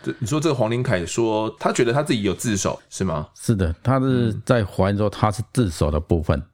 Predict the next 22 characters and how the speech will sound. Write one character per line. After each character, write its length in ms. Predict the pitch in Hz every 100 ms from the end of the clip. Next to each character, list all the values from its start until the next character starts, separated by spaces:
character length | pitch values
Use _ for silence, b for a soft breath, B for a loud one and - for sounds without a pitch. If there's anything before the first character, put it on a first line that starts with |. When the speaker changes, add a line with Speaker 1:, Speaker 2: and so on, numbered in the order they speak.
| -
Speaker 1:
嗯。 540 | 87 107 139 139 131 131
Speaker 2:
哦， 100 | 92
那 280 | 107 127 107
法 220 | - 92
官 220 | 87 117 117
为 140 | 117
了 80 | 92
厘 200 | 95 95
清 280 | - 113 101
这 160 | 113
一 80 | 113
方 180 | 101 107
面 320 | 107 87 82
的 160 | - 80
一 120 | 92
个 280 | 92 85 80
法 240 | - 82 85
律 120 | 95
的 120 | 85
要 220 | 110 85
件 280 | 78 95
啊， 80 | 65